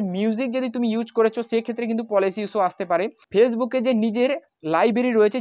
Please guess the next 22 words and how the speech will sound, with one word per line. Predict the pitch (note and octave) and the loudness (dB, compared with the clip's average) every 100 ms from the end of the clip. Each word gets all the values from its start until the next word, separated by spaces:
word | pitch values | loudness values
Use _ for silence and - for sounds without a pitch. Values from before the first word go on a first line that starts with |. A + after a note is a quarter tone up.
| G3 | 0
যেখান | G3 G#3+ | 0 0
থেকে | G#3+ | 0
তুমি | A3 A3 | 0 -2
স্টোরি | A3+ - G3+ G#3+ | -4 0 0 2
দাও | A3 G#3 | 2 2
যেই | G#3 G#3 F#3 | 2 2 0
গানগুলো, | G3+ F3+ C#3 B2+ - | 0 -2 -6 -8 -2
ওই | G3+ B3 G#3 | 0 0 0
গানগুলো | A3 A3+ A3+ B3+ F4 - _ | 0 0 2 2 0 -10 _
Facebook-এর | G#3 A3 G3+ A3+ A3+ | 2 2 0 -2 -2
নিজের | G3 A3 A#3 F3+ | 0 0 0 2
অরিজিনাল | G3 F#3+ G#3 G3+ D#3 | 2 2 -2 -2 -2
গান, | B2+ - | -4 0
ওই | G3+ A3 | 0 2
গানগুলোর | G3+ G#3 G#3 A3 G3+ | -2 0 2 2 2
ওপরেই | A3 A#3 A3+ | 2 0 0
তোমাকে | G3+ A3+ F#3+ | -2 -2 -2
রিলস | A3+ - | -6 -8
ক্রিয়েট | F3+ F#3 F#3 | -4 -2 -2
করতে | F3+ F3+ | -2 0
হবে। | G3+ - _ - - | 0 -4 _ -20 -2
অন্য | F#3+ A3+ | 2 2